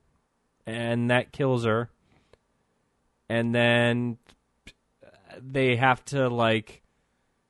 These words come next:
they have to, what do they have to kill, like, thirteen people or something to break the curse of the sphere?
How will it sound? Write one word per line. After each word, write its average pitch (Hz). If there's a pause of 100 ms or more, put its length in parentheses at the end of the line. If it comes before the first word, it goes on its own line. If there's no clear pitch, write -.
(140)
they 120
have 120
to, 127
what 127
do 120
they 120
have 117
to 110
kill, 127
like, 123
thirteen 135
people 131
or 139
something 139
to 117 (500)
break 135
the 131
curse 139
of 123
the 120
sphere? 170